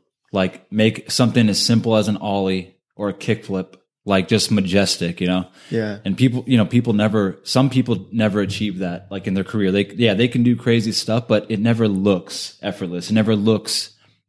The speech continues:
Speaker 1: like, like, majestic. Um,
Speaker 2: Right.
Speaker 1: it, what do you think? That's just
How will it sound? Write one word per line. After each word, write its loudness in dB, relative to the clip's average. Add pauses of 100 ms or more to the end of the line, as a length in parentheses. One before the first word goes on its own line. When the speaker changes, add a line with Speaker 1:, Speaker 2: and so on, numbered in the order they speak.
(120)
Speaker 1:
like, 0 (220)
like, -2
majestic. 0 (200)
Um, -2
Speaker 2:
Right. 0 (600)
Speaker 1:
it, 0
what 4
do 6
you 4
think? 2
That's 0
just -4